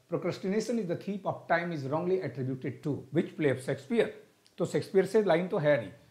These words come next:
but वो attribute की जाती है, तो obviously, और यहाँ पर प्रोक्रेस्टिनेशन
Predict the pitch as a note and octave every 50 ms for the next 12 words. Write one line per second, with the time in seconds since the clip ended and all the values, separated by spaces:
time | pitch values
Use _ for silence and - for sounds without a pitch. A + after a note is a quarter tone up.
0 | _ - F3 G3+ G#3+ G#3+ F#3+ D#3+ - G3+ G3+ G3 A3 A3 F3+ - D3+ B2+ B2+ A#2+
1 | A#2+ - C3 A#2+ C3 C#3 F3+ - - - - - - - - D#3+ D#3+ D3+ - -
2 | - - - _ - D3 D3 F3 F#3 F#3 - G3+ F#3+ E3 B2 - - - _ _
3 | _ _ _ _ _ _ _ _ _ _ _ _ _ _ _ _ _ _ _ _
4 | _ _ _ _ _ _ _ _ _ _ _ _ _ _ _ _ - - _ _
5 | _ _ _ _ _ _ _ _ _ _ _ _ _ _ _ _ _ _ _ _
6 | _ _ _ _ _ _ _ _ _ - C#3+ C#3+ C#3 C#3+ D3+ D#3+ D3 E3 D#3 -
7 | F3 C#3 - F#3+ F3+ - - G#3 F3+ F3+ F#3 - G3 F#3